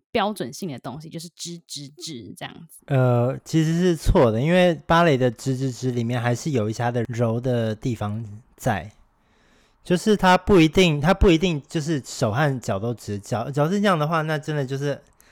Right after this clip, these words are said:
Speaker 2: 很直欸，很硬邦邦欸。但芭蕾是一个很柔软的一个，一个舞蹈，所以我们可能会，我们做，做起来可能会非常的难，但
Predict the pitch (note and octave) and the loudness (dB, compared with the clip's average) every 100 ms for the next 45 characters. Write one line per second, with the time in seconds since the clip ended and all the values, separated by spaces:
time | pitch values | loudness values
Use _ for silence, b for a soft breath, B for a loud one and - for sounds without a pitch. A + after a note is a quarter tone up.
0 | b b - C3 A#2 - A2+ A#2 G#2+ A#2 | b b -4 -4 -4 -8 -6 -4 -4 -6
1 | B2 D3+ B2+ B2 A2+ A2 G#2+ G#2 G#2+ F3+ | -4 -4 -2 -4 -2 -4 -4 -6 0 0
2 | D#3+ E3 E3 C#3 E3 D3 B2+ A2+ G#2 G#2+ | 2 4 4 2 0 0 0 -2 -2 0
3 | A#2 B2 G2+ G2+ G2 G#2 G2+ G2+ b b | 0 0 -2 -6 -6 -6 -6 -10 b b
4 | b b b b _ _ C#3 C#3 C3+ B2 | b b b b _ _ -10 -2 -2 -2
5 | - A#2 B2+ C#3 A2 G2+ G2 C3+ D#3 D3+ | -6 -8 -4 0 0 -2 -2 0 2 2
6 | A#2+ b b b b _ _ - D3+ D#3+ | -2 b b b b _ _ -4 0 0
7 | E3+ D3+ D3 F#3 F#3 C#3+ C#3 E3+ - A#3 | 2 2 2 4 4 4 0 -2 2 2
8 | F3+ A3+ G3+ - A2 A#2 B2 A2+ A#2 C3+ | 2 2 0 0 -2 -2 -6 -6 -4 0
9 | D#3+ C#3+ C3 A#2 _ E3+ E3 C3+ A#2+ A2+ | 2 2 -2 -6 _ -2 0 -2 -4 -4
10 | G#2+ G2 A2+ D#3+ | -4 -4 0 0